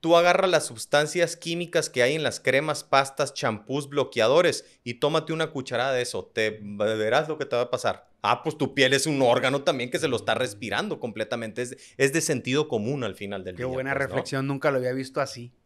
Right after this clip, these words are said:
Speaker 2: Yo utilizo Lub-, Lubridem todos los días. <laughs> La crema. Y luego en la noche, pues, no sé, mi mamá me dio una y me la pongo en la cara. <laughs>
Speaker 1: Sí, pero,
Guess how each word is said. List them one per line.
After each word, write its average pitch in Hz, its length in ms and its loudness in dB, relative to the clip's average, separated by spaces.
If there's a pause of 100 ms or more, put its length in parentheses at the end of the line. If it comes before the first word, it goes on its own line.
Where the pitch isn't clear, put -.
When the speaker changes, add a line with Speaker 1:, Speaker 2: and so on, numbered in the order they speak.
(460)
Speaker 2:
Yo 139 160 -4
utilizo 143 580 -2
Lub-, 151 560 -2
Lubridem 151 640 -2
todos 156 260 0
los 151 140 -2
días. 156 360 -4
<laughs> - 20 -20
La 202 760 6
crema. 208 360 6 (280)
Y 185 120 6
luego 196 140 8
en 214 60 4
la 196 120 6
noche, 220 500 6
pues, 180 200 -2
no 214 140 -2
sé, 196 460 2
mi 190 80 -4
mamá 180 180 0
me 196 140 2
dio 202 160 8
una 202 160 2
y - 20 -2
me 185 120 -2
la 160 140 2
pongo 170 260 -2
en 175 80 0
la 160 120 4
cara. 151 380 4
<laughs> 156 440 0
Speaker 1:
Sí, 156 340 2
pero, 156 360 6